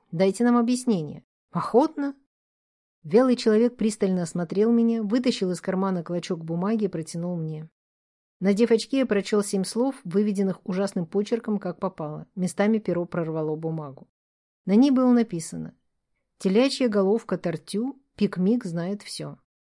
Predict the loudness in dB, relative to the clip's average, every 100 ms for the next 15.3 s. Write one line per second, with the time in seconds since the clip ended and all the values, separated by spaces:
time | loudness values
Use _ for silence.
0 | _ _ _ _ _ 0 4 6 4 0
1 | 2 4 4 4 0 -8 -10 -4 -4 -2
2 | -4 -2 -2 -2 -4 -8 -12 -16 -20 -20
3 | _ _ _ _ _ -2 2 6 4 4
4 | 0 2 2 2 0 -2 0 -2 -2 -2
5 | 0 0 0 -2 2 2 2 2 2 2
6 | 0 0 2 0 0 2 0 -4 -16 -10
7 | 4 6 6 0 -2 0 0 2 0 0
8 | -2 -6 -6 0 2 2 2 -2 -4 -2
9 | -2 -4 -12 -18 -20 _ _ _ _ -6
10 | -6 -6 -8 -10 _ _ _ _ _ _
11 | _ _ -2 2 2 2 0 0 2 2
12 | 0 -6 -8 -8 -8 -10 -10 -12 -12 -12
13 | -18 -20 0 4 4 2 -4 -6 -6 -6
14 | -2 -2 0 2 2 2 -2 -2 0 0
15 | -4 -12 -20